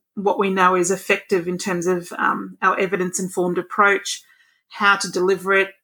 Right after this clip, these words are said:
the fit between your school and that program or that approach, and how to measure the change, uh, for implementation. So having all of that together, and resources like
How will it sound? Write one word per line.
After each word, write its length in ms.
the 80
fit 360
between 460
your 200
school 580
and 180
that 220
program 680
or 140
that 160
approach, 680
and 140
how 180
to 80
measure 400
the 100
change, 720
uh, 240
for 140
implementation. 1040
So 260
having 320
all 160
of 140
that 220
together, 840
and 160
resources 580
like 340